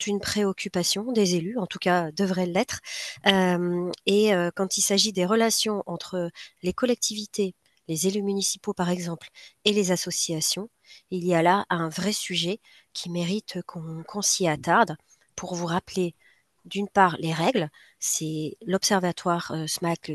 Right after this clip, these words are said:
qui s'en chargera, avec, euh, une analyse, euh, des, des jurisprudences et de, et de cas significatifs qui, qui doivent vous alerter. Euh,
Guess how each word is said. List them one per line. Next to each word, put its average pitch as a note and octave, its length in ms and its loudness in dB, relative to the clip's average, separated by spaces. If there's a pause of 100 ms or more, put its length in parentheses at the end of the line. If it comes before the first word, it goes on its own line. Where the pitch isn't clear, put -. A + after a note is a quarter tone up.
qui - 140 -6
s'en - 180 -6
chargera, D#3+ 580 2 (400)
avec, D#3+ 440 -2
euh, D3+ 160 -2 (720)
une G3 180 4
analyse, G#3 500 4
euh, D#3+ 200 0
des, E3+ 260 -2
des F3+ 160 2
jurisprudences F#3 840 0
et D#3+ 60 -4
de, D3+ 460 -4 (320)
et D#3+ 80 -4
de F3+ 140 0
cas G#3+ 220 4
significatifs F#3+ 920 0
qui, D#3+ 400 -6
qui - 120 -8
doivent A3+ 220 4
vous G3+ 200 0
alerter. E3+ 500 0 (800)
Euh, E3 240 -4